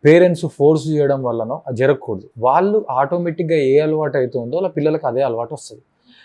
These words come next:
కాబట్టి ఈ ఫోన్లు, టీవీలు అని పాపం మనం పిల్లల్ని ఏమనొద్దు.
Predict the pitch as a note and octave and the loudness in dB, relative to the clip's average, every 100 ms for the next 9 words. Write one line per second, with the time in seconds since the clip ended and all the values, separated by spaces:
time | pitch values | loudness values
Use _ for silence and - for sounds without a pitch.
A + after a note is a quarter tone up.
0 | _ - C#3 D#3 D#3 G3 G#3 _ D3 A2+ | _ 2 4 4 0 -4 -6 _ -6 -4
1 | - C#3+ D#3+ D#3 D3 C3 C#3 C#3+ D3 C#3 | 0 0 2 2 0 -2 -4 -2 0 0
2 | C#3 C#3 B2+ C3 B2+ A#2+ A#2 A#2+ C#3 C#3 | 2 0 0 -2 -4 -6 -6 -2 -2 -2
3 | A#2 B2+ C3+ A#2+ A2 D3+ | -2 -2 -2 -4 -4 -6